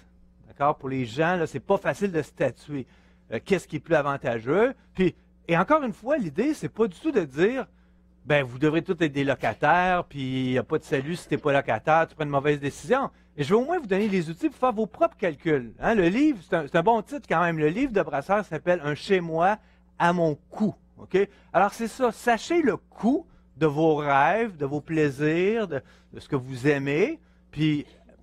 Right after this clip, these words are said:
assumez-le, puis vivez avec. Mais sachez-les. Ok ? Puis sachez s'ils ne rentrent pas dans le cadre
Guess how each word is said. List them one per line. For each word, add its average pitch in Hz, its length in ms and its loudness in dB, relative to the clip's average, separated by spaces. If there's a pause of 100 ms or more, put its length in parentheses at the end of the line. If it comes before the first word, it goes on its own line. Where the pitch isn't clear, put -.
(220)
assumez-le, 160 540 0
puis 143 160 -8
vivez 117 280 -2
avec. 123 540 0
Mais 156 320 0 (180)
sachez-les. 202 800 0 (400)
Ok ? 180 140 -8 (280)
Puis - 100 -14
sachez 208 640 0 (360)
s'ils 180 280 0
ne 165 140 4
rentrent 160 360 2
pas 247 340 2
dans 156 220 2
le 139 80 -6
cadre 175 480 0